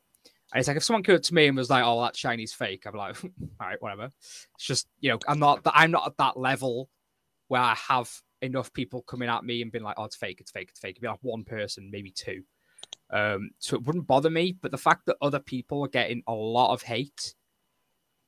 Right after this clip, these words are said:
because somebody's done it, and I think it's the fact that, like, if he was gonna do it, if he was gonna fake it, and then just came out and was like, "Yeah, it's fake, like,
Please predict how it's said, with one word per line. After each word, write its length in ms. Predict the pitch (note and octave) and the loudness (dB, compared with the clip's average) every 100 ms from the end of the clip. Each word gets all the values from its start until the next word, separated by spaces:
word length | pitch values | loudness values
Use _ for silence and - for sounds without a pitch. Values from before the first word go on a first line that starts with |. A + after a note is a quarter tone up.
| _ | _
because 480 | B2 - C3+ B2 - | -10 -2 2 2 2
somebody's 560 | - - B2+ A#2+ A#2 | 0 -2 -2 -4 -6
done 220 | - G2+ B2 | -8 -6 -2
it, 180 | E3+ - _ _ _ _ _ _ _ - | -2 -4 _ _ _ _ _ _ _ -2
and 180 | C#3+ - | 0 2
I 120 | C3+ | 0
think 240 | C3+ E3+ D#3+ | 2 0 0
it's 100 | D#3 | -4
the 100 | D3+ | 0
fact 300 | - D#3 - - | 2 2 2 -2
that, 80 | |
like, 180 | C3 C3 | 0 0
if 120 | E3+ F#3 | -2 -2
he 120 | G#3 | -2
was 140 | G3+ | -2
gonna 220 | F#3 F#3 | 2 2
do 180 | D3 C3 | 2 2
it, 180 | F3+ - _ - - _ _ _ _ - | 2 2 _ -20 -20 _ _ _ _ 0
if 80 | |
he 100 | E3 | 4
was 100 | F3+ | 4
gonna 180 | F3 E3+ | 4 2
fake 340 | - C3 C#3+ F3+ | 2 0 2 2
it, 260 | F3+ - _ _ _ - _ | 2 0 _ _ _ -20 _
and 180 | C#3 C3+ | 0 2
then 340 | B2+ B2 A#2+ A#2+ _ _ _ _ _ _ _ _ - | 2 2 -2 -10 _ _ _ _ _ _ _ _ -12
just 240 | C3+ B2+ - | -10 -10 -4
came 200 | D3+ C3+ | 0 2
out 100 | B2+ | 2
and 80 | B2+ | 0
was 80 | A#2+ | -4
like, 120 | - | -4
"Yeah, 120 | A#2 | -4
it's 120 | - | -6
fake, 260 | - F#2 - _ | -8 -8 -10 _
like, 220 | A2+ G2+ | -10 -10